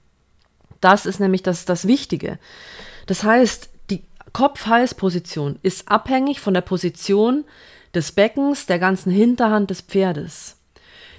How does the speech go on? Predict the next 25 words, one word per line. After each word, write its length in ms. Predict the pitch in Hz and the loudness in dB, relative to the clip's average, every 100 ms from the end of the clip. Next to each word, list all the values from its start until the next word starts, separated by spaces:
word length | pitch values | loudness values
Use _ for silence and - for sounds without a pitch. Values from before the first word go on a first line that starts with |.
| - | -10
Wenn 160 | - 202 | 0 2
ihr 120 | 220 | 4
euch 180 | 202 196 | 2 0
vorstellt, 840 | - 202 240 - 277 302 302 - - _ | -4 -2 -2 -2 -2 -2 -6 -16 -18 _
das 160 | - 180 | -12 -12
Pferd 640 | - 226 233 285 339 - - _ _ _ _ _ _ - | -4 0 2 0 -2 -12 -20 _ _ _ _ _ _ 2
beugt 400 | 196 240 285 - | 4 4 2 -2
hinten 380 | 247 262 269 208 | 0 0 0 2
seine 360 | 208 185 185 | 2 2 0
Hanken, 460 | 190 214 240 277 349 392 | -2 -2 -2 -4 -4 -6
das 140 | 208 190 | -6 -6
ist 160 | 185 | -6
das 160 | 175 - | -6 0
Hüftgelenk, 800 | 285 - 311 285 277 277 - - | 0 0 -2 0 0 -4 -8 -10
das 180 | 180 - | -10 -4
Kniegelenk 800 | - 240 220 214 208 202 196 - | 0 2 2 2 2 0 -2 -4
und 160 | 175 175 | -4 -2
das 100 | - | -4
Sprunggelenk. 680 | - 190 165 139 135 - - - - - - | 0 2 2 -2 -6 -10 -16 -20 -20 -16 -10
Das 160 | 190 | -4
geht 160 | 233 233 | -2 -2
jetzt 180 | 240 - | -4 -2
in 100 | 202 | -2
eine 180 | 208 | -2
Beugung. 640 | 175 196 202 208 151 117 | 0 4 4 4 0 -8